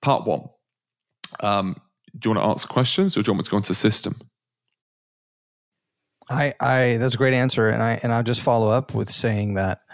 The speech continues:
Speaker 2: you know, conversion rate, increasing conversion rate is one of Amazon's favorite things, right? And so they're going to give you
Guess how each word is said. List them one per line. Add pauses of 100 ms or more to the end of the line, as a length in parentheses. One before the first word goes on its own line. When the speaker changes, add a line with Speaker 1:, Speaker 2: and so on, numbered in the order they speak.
(720)
Speaker 2:
you
know,
conversion
rate,
increasing
conversion
rate
is
one
of
Amazon's
favorite
things, (320)
right? (120)
And
so
they're
going
to
give
you